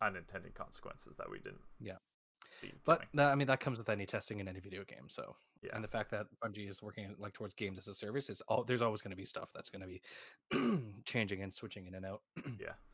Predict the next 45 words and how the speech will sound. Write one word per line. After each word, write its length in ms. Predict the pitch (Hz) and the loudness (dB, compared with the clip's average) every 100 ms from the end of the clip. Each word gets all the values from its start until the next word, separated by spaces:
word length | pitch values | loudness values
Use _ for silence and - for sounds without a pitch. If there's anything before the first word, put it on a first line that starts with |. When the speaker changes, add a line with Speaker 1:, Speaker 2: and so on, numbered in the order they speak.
| - _ _ _ _ _ _ _ - | -20 _ _ _ _ _ _ _ 4
Speaker 1:
Um, 800 | 113 107 104 107 107 104 104 104 - - _ - 104 | 6 8 10 8 6 4 0 -4 -16 -20 _ -8 2
all 60 | |
right. 180 | 117 160 - - - - - _ _ _ _ - _ _ - - - _ _ _ _ _ _ - | 4 4 -4 -20 -20 -20 -20 _ _ _ _ -20 _ _ -20 -18 -20 _ _ _ _ _ _ -8
I 40 | |
think 200 | - 123 | -2 2
you're 120 | 113 107 | 6 8
right. 160 | 101 - | 8 4
I 60 | 90 | -2
think 200 | 104 95 | -2 0
this 100 | 92 | -2
is 80 | 87 | -2
gonna 160 | 92 | -4
be 80 | 90 | -4
a 20 | |
short 240 | 87 92 - | -2 -4 0
podcast. 420 | 87 - 87 - - - | -2 -2 -8 -8 -2 0
Speaker 2:
This 120 | 113 | 0
is 60 | 113 | -2
gonna 140 | 113 | -4
be 120 | 104 | -4
a 40 | 98 | -4
very 380 | 98 107 101 98 | -2 0 0 0
short 200 | - 98 | -4 2
episode. 280 | 110 - 143 | 2 6 6
We're 100 | 123 | 6
only 140 | 120 120 | -2 -2
twenty 280 | - 113 104 | -2 -2 -2
minutes 240 | 101 104 - | -6 -6 -4
in. 160 | 95 90 | -4 4
God, 320 | 117 131 110 | 8 10 10
how 120 | 117 | 4
do 40 | |
we 120 | 113 107 | 2 -2
pad 320 | - 120 104 | 0 0 0
an 80 | 95 | -2
episode 380 | 101 127 107 95 | -2 -2 4 6
Speaker 1:
<laughs> 40 | |
Yeah. 180 | 156 139 131 104 | 12 12 12 12
Speaker 2:
without 160 | 104 | 4
Starlight? 460 | - 113 123 113 104 | 2 8 8 8 6
<laughs> 20 | |
Speaker 1:
Stretch! 920 | - 175 202 214 208 233 226 - - 196 208 208 | 4 10 12 12 12 10 8 2 -4 -6 -10 -10
Stretch 440 | - - 277 285 302 | -6 2 4 4 4
it 160 | 302 302 | 8 12
out! 880 | 311 320 294 233 170 160 - 175 | 12 12 12 12 8 6 8 8